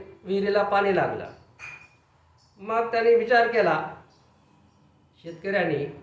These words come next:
की आपण या विहिरीचं उद्घाटन महाराजातर्फे करावं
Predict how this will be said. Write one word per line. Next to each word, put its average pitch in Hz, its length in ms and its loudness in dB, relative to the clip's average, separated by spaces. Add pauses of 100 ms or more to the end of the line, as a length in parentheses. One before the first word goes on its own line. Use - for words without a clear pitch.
(600)
की 220 460 -6 (480)
आपण 202 320 -2
या 208 180 4
विहिरीचं 196 420 0
उद्घाटन 185 600 0 (800)
महाराजातर्फे 185 1000 -2
करावं 120 360 -6